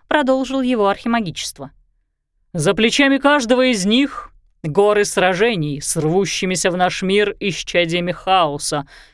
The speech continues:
и уникальный боевой опыт. И этим опытом они готовы поделиться с вами». Ректор расправил плечи и вскинул голову, в очередной раз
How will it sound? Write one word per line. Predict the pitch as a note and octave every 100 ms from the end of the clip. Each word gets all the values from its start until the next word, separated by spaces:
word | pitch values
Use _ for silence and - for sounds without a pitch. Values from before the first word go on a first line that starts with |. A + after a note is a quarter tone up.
| -
и | G#3+
уникальный | B3 A#3+ B3 A3 A#3 A#3+ A#3
боевой | G3 G3 F#3 F#3 -
опыт. | E3+ D3+ D#3 D3 - _ _ - -
И | F#3
этим | A3+ B3+ B3+ G#3+
опытом | G#3+ A#3 B3+ B3+ C4 - - -
они | F#3 G#3 A3
готовы | A#3 A3+ A3 A3+
поделиться | A3 G3+ G3+ G3+ - G3+
с | G3 G3
вами». | G3 E3 C#3+ C#3+ _ _ _ _ _ _ _ _ _
Ректор | F3+ C4 - F4+ E4 -
расправил | G#3+ - - E3+ D3+ C3+
плечи | D3+ D3+ D#3+ B3 - -
и | F#3
вскинул | G#3 - F4 F4 D#4
голову, | A3 A3 G#3+ G#3+ - - -
в | F#3+
очередной | G3 G3+ F3+ F3 F3
раз | F#3 -